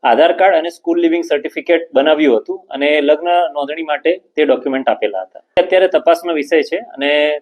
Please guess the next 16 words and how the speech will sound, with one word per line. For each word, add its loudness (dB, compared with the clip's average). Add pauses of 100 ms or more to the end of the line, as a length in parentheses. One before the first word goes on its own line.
તપાસ 2
એની -4
ચાલુ 2
છે, -6
ત્યારબાદ 0
જ -4
એમાં -8
કંઈક -20
ચોક્કસપણે -8
કહી -10
શકાશે. -8
આમાં 2
કુલ 2
છ -4
આરોપીઓ 2
છે, -8